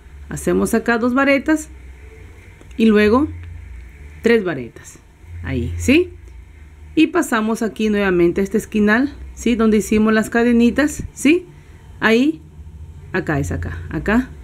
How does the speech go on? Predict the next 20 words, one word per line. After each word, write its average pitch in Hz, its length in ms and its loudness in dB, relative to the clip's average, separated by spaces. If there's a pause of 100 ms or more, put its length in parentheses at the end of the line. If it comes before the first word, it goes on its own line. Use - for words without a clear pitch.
(120)
¿ya? 262 320 2 (100)
Y 294 280 2
hacemos 196 500 0
ahí 247 320 4 (140)
el 190 120 0
punto 175 520 2 (1040)
bajo, 147 460 -2 (140)
¿sí? 370 360 0 (240)
Ahí, 151 360 -2 (200)
¿ya? 262 240 0 (300)
Entonces 294 420 2
me 294 100 0
entendieron, 254 560 2
creo, 160 260 -4
¿cierto? 202 460 2 (220)
Entonces 269 340 0
terminamos 294 640 2
toda 240 200 2
esta 226 180 -2
vuelta, 190 460 0